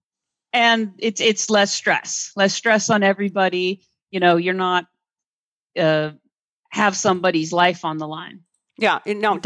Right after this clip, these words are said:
Speaker 2: definitely.
Speaker 1: have
Speaker 2: And,
Speaker 1: fun
Speaker 2: but it
Speaker 1: and
Speaker 2: also
Speaker 1: do the
Speaker 2: gives
Speaker 1: hunting.
Speaker 2: people an appreciation for how much work actually goes into these sar clubs and everything. Like, people do not actually understand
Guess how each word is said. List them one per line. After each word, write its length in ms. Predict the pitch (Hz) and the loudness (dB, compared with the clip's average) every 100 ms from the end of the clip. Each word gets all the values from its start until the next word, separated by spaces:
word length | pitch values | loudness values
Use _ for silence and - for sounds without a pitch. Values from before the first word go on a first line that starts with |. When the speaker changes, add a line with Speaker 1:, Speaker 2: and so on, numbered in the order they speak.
| 208 | -2
Speaker 2:
definitely. 180 | 196 190 | 0 0
Speaker 1:
have 220 | 190 185 | 0 0
Speaker 2:
And, 60 | 277 | 0
Speaker 1:
fun 240 | 190 185 | 2 2
Speaker 2:
but 120 | 320 | 2
it 40 | 311 | 2
Speaker 1:
and 80 | |
Speaker 2:
also 300 | 320 381 370 | 2 2 2
Speaker 1:
do 60 | 370 | 0
the 60 | 294 | 0
Speaker 2:
gives 120 | - | 0
Speaker 1:
hunting. 220 | 185 285 | 0 0
Speaker 2:
people 400 | - 254 226 208 - - 226 | 0 2 2 0 -8 -14 -6
an 80 | |
appreciation 840 | 240 - 285 - 233 262 - 220 202 | -4 -2 -2 0 0 0 0 -2 -4
for 360 | - 208 202 - - _ | -2 0 0 -2 -12 _
how 160 | - 262 | 0 2
much 280 | 285 269 196 | 2 0 -2
work 360 | 202 247 208 - | 0 2 2 0
actually 400 | 190 - 214 196 | -4 -2 -4 0
goes 240 | 190 185 | 0 2
into 360 | 202 208 202 185 | 0 -2 -6 -4
these 400 | 180 175 - 175 | -4 -4 -6 -4
sar 420 | 185 175 185 - | 0 2 0 -4
clubs 280 | 185 156 170 | -6 -6 -6
and 100 | 170 | -6
everything. 240 | 170 170 175 | -6 -6 -4
Like, 120 | 180 | -2
people 240 | 269 359 | 0 0
do 100 | 277 | 0
not 220 | 240 226 214 | 2 2 2
actually 360 | 208 - 214 | 0 -2 0
understand 720 | 190 185 180 - 190 190 170 | 0 0 -2 0 0 0 -2